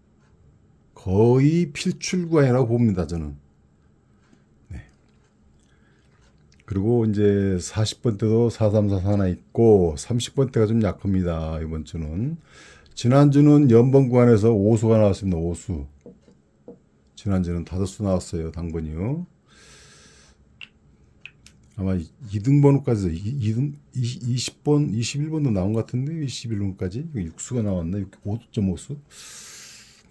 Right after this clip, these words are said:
자, 첫 번째 요거, 어, 지난주 요건, 음, 제가 됐고, 이번 주는 사 번하고 사십삼 번.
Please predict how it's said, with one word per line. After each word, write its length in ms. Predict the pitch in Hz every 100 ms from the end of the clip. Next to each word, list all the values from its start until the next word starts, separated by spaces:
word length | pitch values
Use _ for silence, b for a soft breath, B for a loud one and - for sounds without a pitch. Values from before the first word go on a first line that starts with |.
| B B B B B B -
자, 220 | 123 98
첫 180 | - 170
번째 600 | - 143 - 127 104 147
요거, 500 | 104 85 87 113 175 -
어, 200 | 85 73 71
지난주 400 | - 95 95 92
요건, 400 | 85 95 135 160 - -
음, 160 | 78 73
제가 320 | - 92 87
됐고, 480 | 80 73 - 107 - - _ -
이번 280 | 85 90
주는 420 | 80 110 151 160 147 b b b b
사 280 | - 95
번하고 520 | 90 85 80 101 151 139
사십삼 640 | - 85 - - 117 135
번. 120 | 120